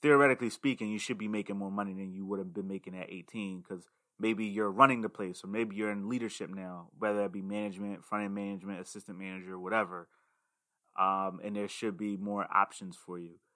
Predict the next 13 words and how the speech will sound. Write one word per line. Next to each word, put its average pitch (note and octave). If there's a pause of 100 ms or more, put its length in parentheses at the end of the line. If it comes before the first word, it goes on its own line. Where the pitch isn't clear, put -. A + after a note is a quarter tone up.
(400)
You've A2+
also A#2+
amassed G#2
more A2
knowledge G#2
and F#2+
experience G#2+
in G#2
how G#2+
to G2
get A#2
free G#2+
money, F2